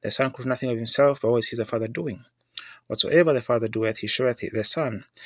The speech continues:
and these things doeth the Son also. He, he'll show you greater things than the healing of the diabetic, that you may marvel." Jesus plainly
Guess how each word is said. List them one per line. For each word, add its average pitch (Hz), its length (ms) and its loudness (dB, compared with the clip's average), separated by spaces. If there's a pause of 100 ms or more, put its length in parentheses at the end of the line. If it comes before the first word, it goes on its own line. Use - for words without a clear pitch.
(200)
and 110 120 -6
these 156 200 -2
things 127 240 -4
doeth 117 200 -2
the - 60 -6
Son 113 200 -2
also. 151 320 2 (180)
He, 139 480 -8 (840)
he'll 156 260 2
show - 340 2
you 139 140 -2
greater - 220 -2
things 117 540 -4 (800)
than 131 120 -4
the 117 60 -2
healing 127 280 -4
of 117 60 -2
the 110 80 -2
diabetic, 120 440 -4
that 107 200 -4
you 110 60 -6
may 117 240 -4
marvel." 160 500 -6 (1080)
Jesus 123 480 2
plainly 139 560 -2